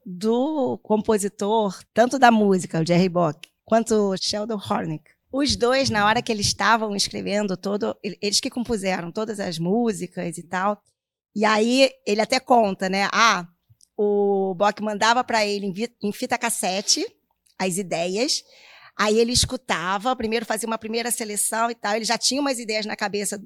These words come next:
das letras, esse era o primeiro momento, escutar, e depois ele colocava. Então, assim, de início do musical, eles iam fazer uma cena de uma música até que foi cortada. Então, assim, de início, eles iriam fazer, a ideia deles pra abrir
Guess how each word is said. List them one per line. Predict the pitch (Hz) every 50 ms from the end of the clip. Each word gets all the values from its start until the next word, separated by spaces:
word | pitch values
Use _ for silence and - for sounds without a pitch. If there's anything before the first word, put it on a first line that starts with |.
| - _ _ _
das | - 208 202 180 -
letras, | 196 190 190 208 233 247 285 302 320 370 - - - _ _ _ _ _ _ -
esse | 202 185 -
era | 233 240
o | 240
primeiro | - 226 240 240 240
momento, | 247 269 277 247 202 - -
escutar, | 180 - - 247 254 - 208 180
e | 180 180
depois | 220 208 - - 226 233 220
ele | 247 240 254 254 254 - _ _ _ _ _ _ _ _
colocava. | - 240 247 254 277 - - 196 185 170 165 160 170 175 - _ _ _ _ _ _ _ _ _ _ _
Então, | 185 - 254
assim, | 269 269 - 240 220 226
de | 180 185 233
início | 285 294 254 226 214 226 254 320 370 - - - - 202 190
do | 185 190 190
musical, | 185 208 185 185 190 - - 196 202 233 254 240 196 180 185 196 - _ _ -
eles | 214 220 226 214 180 220
iam | 254 262 254
fazer | - 240 220 208 202 226
uma | 240 240 226 214
cena | - - - 233 233 254 240 226 214
de | 190 -
uma | 208 208 - - - - _ _ -
música | 220 247 247 - 262
até | 240 - 277
que | - -
foi | - - 277
cortada. | - - 294 - - - - 233 233 226 214 180 180 180 175 175 - _ _ _ - -
Então, | 190 - 220 220
assim, | 226 226 - - 185 180
de | 165 185 208
início, | 214 208 208 214 233 254 262 - - - 190 -
eles | - 180 185 196 185 175 -
iriam | 190 202 208 233 233
fazer, | - - 185 180 170 180 202 226 233 220
a | - -
ideia | 180 175 160 - 214 247 247 226
deles | 185 - 185 175 165
pra | - - 180
abrir | 175 170 196 180 208 220 214 - -